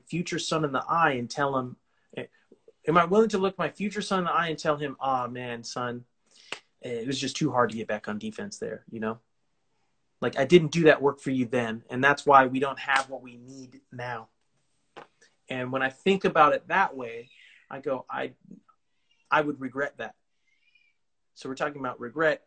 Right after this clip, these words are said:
a little bit earlier. I would regret if I had to look my son, who you guys just saw, in the eyes and tell him and know that had I worked harder on that play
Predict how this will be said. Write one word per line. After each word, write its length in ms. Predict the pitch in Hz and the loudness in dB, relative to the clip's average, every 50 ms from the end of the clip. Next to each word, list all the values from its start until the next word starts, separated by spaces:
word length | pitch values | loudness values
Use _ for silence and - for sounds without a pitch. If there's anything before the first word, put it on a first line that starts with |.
| _ _ - | _ _ -8
a 60 | 135 | -6
little 160 | 127 123 120 | -6 -6 -6
bit 160 | 127 123 - - | -6 -8 -6 -6
earlier. 340 | 143 135 127 117 123 135 - _ _ _ _ _ _ - - | -6 -6 -4 -6 -8 -12 -16 _ _ _ _ _ _ 2 4
I 100 | 151 165 | 4 4
would 220 | 170 170 165 147 | 4 2 0 -2
regret 480 | 143 135 127 135 156 160 151 123 - _ _ _ _ _ _ _ _ _ _ _ _ | -4 -8 -4 0 2 2 2 0 -2 _ _ _ _ _ _ _ _ _ _ _ _
if 140 | - - - | -16 -4 0
I 100 | 143 151 | 0 0
had 160 | 156 165 156 139 | 2 0 -2 -4
to 40 | 135 | -2
look 260 | 127 147 156 151 - | 0 0 0 0 0
my 180 | 143 151 165 | -4 -4 -4
son, 420 | 156 - - - 156 143 120 123 127 | -4 -6 -6 -4 -4 -4 -6 -8 -12
who 120 | 131 143 | -12 -12
you 180 | 127 123 127 131 | -10 -8 -6 0
guys 220 | 143 135 131 - | 0 0 0 -2
just 160 | - - - | -8 -10 -8
saw, 220 | - 120 107 107 - _ - | -6 -4 -6 -6 -8 _ -8
in 120 | - 131 131 | -6 -4 -4
the 140 | 135 - | 0 2
eyes 400 | 143 147 123 113 - - - - _ _ _ _ _ _ _ _ _ _ _ _ _ _ | 4 4 4 2 0 -10 -18 -18 _ _ _ _ _ _ _ _ _ _ _ _ _ _
and 140 | - 123 120 | -10 -10 -6
tell 200 | - 156 147 147 | -2 -2 -2 -2
him 380 | 143 151 151 139 123 120 - - _ _ _ _ _ _ _ _ _ _ _ _ _ | -2 -2 -6 -6 -6 -8 -12 -16 _ _ _ _ _ _ _ _ _ _ _ _ _
and 220 | - 147 147 147 151 | -2 0 0 2 4
know 320 | 165 180 175 131 113 - _ _ _ _ _ _ _ _ _ _ _ _ _ _ _ _ _ _ _ _ _ _ _ _ _ _ _ _ _ - | 6 6 6 4 2 -2 _ _ _ _ _ _ _ _ _ _ _ _ _ _ _ _ _ _ _ _ _ _ _ _ _ _ _ _ _ 0
that 300 | 147 143 135 131 - _ _ _ _ _ _ _ _ _ _ _ _ _ _ _ _ _ - | 2 2 2 0 -2 _ _ _ _ _ _ _ _ _ _ _ _ _ _ _ _ _ -6
had 160 | - 160 143 | -4 -2 -2
I 100 | 139 135 | 0 -2
worked 300 | 131 143 165 160 - - | 0 0 -2 -2 -2 -8
harder 320 | - 160 160 156 160 156 | -4 -4 -4 -2 -2 -4
on 120 | 143 139 135 | -4 -4 -6
that 200 | 123 - _ - | -8 -8 _ -10
play 440 | - 143 139 143 147 147 143 143 | -6 -4 0 0 0 0 -2 -6